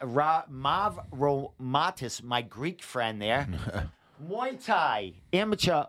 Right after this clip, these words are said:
Speaker 1: Muay Thai bout of the year. That got major, major play. I think that got a million views on TikTok.
Speaker 2: Sheesh.
Speaker 1: Million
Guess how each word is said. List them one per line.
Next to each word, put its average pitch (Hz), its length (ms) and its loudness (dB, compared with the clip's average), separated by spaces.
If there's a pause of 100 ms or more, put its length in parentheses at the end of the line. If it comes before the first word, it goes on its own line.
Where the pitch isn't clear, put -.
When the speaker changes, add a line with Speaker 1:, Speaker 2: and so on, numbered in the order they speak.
Speaker 1:
Muay 151 400 2
Thai 135 280 2
bout 139 340 2
of 120 100 -6
the 117 80 -8
year. 123 320 -2
That 127 220 -2
got 117 220 0
major, 120 680 2
major 117 400 -2
play. 123 360 2 (100)
I - 240 -20
think 170 140 -4
that 165 180 2
got 156 100 2
a 120 60 -2
million 123 640 -8
views 123 360 -6
on 101 200 -10 (100)
TikTok. 135 480 -6
Speaker 2:
Sheesh. 82 360 -6 (380)
Speaker 1:
Million 117 640 -4